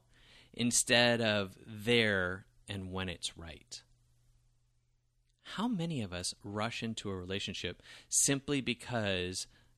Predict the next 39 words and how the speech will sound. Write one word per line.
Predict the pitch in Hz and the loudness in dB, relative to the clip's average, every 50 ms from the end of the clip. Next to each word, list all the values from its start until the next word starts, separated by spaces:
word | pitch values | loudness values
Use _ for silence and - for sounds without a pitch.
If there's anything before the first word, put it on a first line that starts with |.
| _ - - | _ -14 -8
that | 117 113 110 110 110 | 0 4 6 6 8
other | 117 117 123 120 | 8 6 4 4
person | - 127 120 117 - - 107 | 4 2 0 2 0 -2 -2
has | 104 104 101 95 | -2 -2 -2 -2
a | 95 | -4
pulse | - - - 104 98 104 104 - - - - - - 139 | -6 -4 -2 0 0 0 0 0 -2 -2 -4 -4 -6 -6
<laughs> | 117 - | 2 4
and | 127 101 98 98 104 - - - | 4 4 4 0 -6 -8 -10 -4
pays | - 113 107 98 - | 0 0 0 2 0
some | - 101 92 | -2 -2 -2
attention | 87 - - 92 - - 98 87 | -4 -6 -6 -6 -4 -6 -6 -6
to | 80 - - 85 | -8 -10 -10 -10
me? | 80 - - - _ _ _ _ _ _ _ _ _ _ - _ _ _ _ _ _ _ _ _ _ _ _ _ _ _ _ _ _ - | -12 -14 -18 -20 _ _ _ _ _ _ _ _ _ _ -20 _ _ _ _ _ _ _ _ _ _ _ _ _ _ _ _ _ _ -10
Well, | 101 92 90 87 85 80 - _ _ _ _ _ _ _ _ _ _ - _ _ | -8 -6 -6 -8 -10 -12 -16 _ _ _ _ _ _ _ _ _ _ -20 _ _
we | - 110 117 | -4 -2 0
won't | 113 107 107 98 | 0 0 0 0
go | - 101 98 | -2 -2 -2
into | 92 92 | -2 -4
that. | 85 92 85 82 - | -2 -2 -2 -2 -2
That's | 95 98 - - | -2 -4 -2 0
not | 107 101 - | 0 0 0
the | 110 101 | -2 0
topic | - 107 98 - 104 92 | 0 0 0 0 -2 -6
of | 92 90 | -6 -6
this | 98 95 - | -4 -4 -2
conversation. | - - 98 95 90 - - 117 101 - - 95 - - - - - - 156 131 - | 0 -2 -2 -2 -2 0 2 2 2 2 0 -4 -6 -10 -12 -12 -10 -10 -10 -4 4
Um, | - 147 147 143 147 143 - - - | 6 8 8 8 8 4 0 -6 -6
I | 123 143 156 | -2 -2 -2
want | 160 165 180 180 | -2 -2 -2 -2
to | 180 | 0
go | 143 151 160 | 2 2 2
into | 160 156 151 156 139 | 2 2 0 2 2
a | 135 131 | 2 2
next | 131 131 131 131 127 - - | 2 2 2 0 2 0 -2
story, | - - 113 101 92 85 82 - - _ _ | 0 0 0 0 0 -2 -6 -10 -14 _ _
also | 135 147 147 - - 131 | 4 4 4 4 2 0
related | 117 107 110 101 98 98 98 90 87 85 - | 0 -2 -2 -2 -2 -4 -4 -6 -8 -10 -12
to | 90 | -14
this. | - - 78 82 - - - - | -14 -14 -16 -12 -12 -10 -10 -12